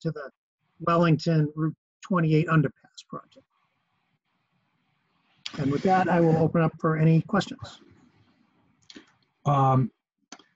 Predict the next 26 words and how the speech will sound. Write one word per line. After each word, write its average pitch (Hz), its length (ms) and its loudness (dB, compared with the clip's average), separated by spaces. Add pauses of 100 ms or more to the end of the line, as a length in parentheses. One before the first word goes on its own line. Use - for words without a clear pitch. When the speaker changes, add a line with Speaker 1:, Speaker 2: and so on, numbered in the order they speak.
(160)
Speaker 2:
what, 127 360 -6
not 139 240 -2
a 160 100 0
question, 165 360 0
just 147 180 0
a 143 80 -2
comment 151 380 0
that 123 280 -2
I, 139 280 -2
I 143 140 -2
couldn't 165 280 2
agree 139 240 0
more 135 300 2
with 120 140 2
the 113 100 0
recommendation. 110 920 0
Um, 120 380 0 (440)
I 135 80 -4
think 147 220 0
you 143 80 -2
lay 135 220 2
out 131 260 0 (180)
all 139 160 -2
the 135 140 2
reasons 127 480 2
why 117 500 0